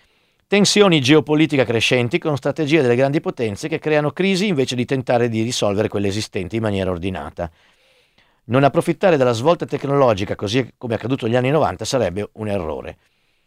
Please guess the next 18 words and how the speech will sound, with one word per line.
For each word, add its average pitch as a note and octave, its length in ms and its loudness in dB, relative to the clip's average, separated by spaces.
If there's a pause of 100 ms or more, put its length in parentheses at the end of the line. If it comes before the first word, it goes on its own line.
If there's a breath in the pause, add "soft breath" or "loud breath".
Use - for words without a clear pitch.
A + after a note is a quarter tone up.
(500)
È C#3 80 0
un D3 220 0
patto A#3 320 0
sul D#3 180 -2
futuro G#3 500 2
al E3+ 80 2
quale B2 240 2
viene A#2 220 2
chiamato D3+ 380 0
l'intero C#3+ 420 0
paese, F2 400 -2
settore C3+ 380 -4
pubblico G3 440 -2
e F3+ 80 0
privato, F#2+ 600 -2
cittadini D#3 480 -2
e F3 40 4
imprese, F2+ 540 -4